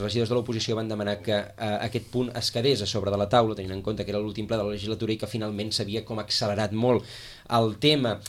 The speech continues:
Van sortir altres temes, com per exemple el fet que en el seu dia, eh, Jordi Mas de Convergència i Unió va acusar el govern de voler gastar-se nou milions d'euros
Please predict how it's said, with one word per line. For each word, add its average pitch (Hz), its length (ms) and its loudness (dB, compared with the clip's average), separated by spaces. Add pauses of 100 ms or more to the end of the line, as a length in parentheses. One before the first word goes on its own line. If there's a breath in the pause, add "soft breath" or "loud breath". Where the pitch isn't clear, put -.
(100)
Van 151 140 4
sortir 160 200 0
altres 120 280 2
temes, 151 320 4
com 110 120 -2
per 110 120 0
exemple 113 520 2
el 98 80 0
fet 113 300 -4
que 123 120 2
en 117 160 4
el 110 100 0
seu 107 200 -2
dia, 117 360 4 (160)
eh, 107 260 0
Jordi 107 260 -2
Mas 113 160 0
de 117 80 -6
Convergència 101 440 -4
i 101 40 -4
Unió 110 220 -2
va 110 80 0
acusar 104 280 0
el 101 60 2
govern 104 380 0 (280 loud breath)
de 107 180 0
voler 107 240 0
gastar-se 110 380 -2
nou 113 200 0
milions 107 400 -2
d'euros 104 440 2